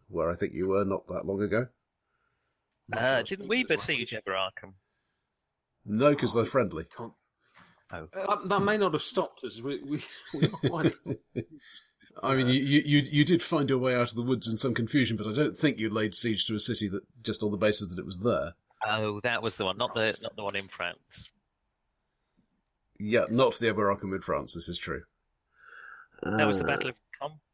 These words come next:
Speaker 3: Compray? Is that right?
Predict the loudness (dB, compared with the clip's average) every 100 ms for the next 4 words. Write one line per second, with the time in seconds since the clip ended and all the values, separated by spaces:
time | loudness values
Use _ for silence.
0 | -8 -6 -6 -4 -2 -2 -4 -12 _ _
1 | _ _ _ _ _ _ _ _ _ _
2 | _ _ _ _ -20 -14 -12 -12